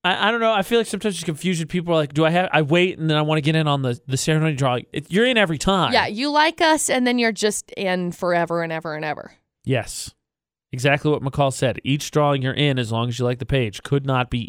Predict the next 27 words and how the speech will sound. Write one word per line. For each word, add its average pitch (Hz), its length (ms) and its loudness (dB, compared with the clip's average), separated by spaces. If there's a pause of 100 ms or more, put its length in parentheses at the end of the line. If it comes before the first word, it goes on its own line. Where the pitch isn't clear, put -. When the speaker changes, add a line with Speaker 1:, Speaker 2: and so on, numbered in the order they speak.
Speaker 1:
easier. 104 320 -6
Speaker 2:
Yep. 254 120 -2 (360)
Speaker 1:
So, 175 360 0
at 185 200 4
Utah's 185 320 -2
V 170 120 -2
F 156 120 -4
X, 165 180 -2
all 247 260 2
social 147 460 -2
media, 120 340 -4 (440)
but 156 80 2
especially 165 880 -2
our 156 160 -2
Facebook 165 440 -4
page. 147 300 -2
Give 151 140 -2
us 160 120 -4
that 151 200 -2
thumbs 156 260 -2
up. 156 140 -2
Get 156 160 -4
yourself 151 340 0
entered 143 240 0
in 127 220 -2 (360)
for 135 120 -4
some 127 260 -6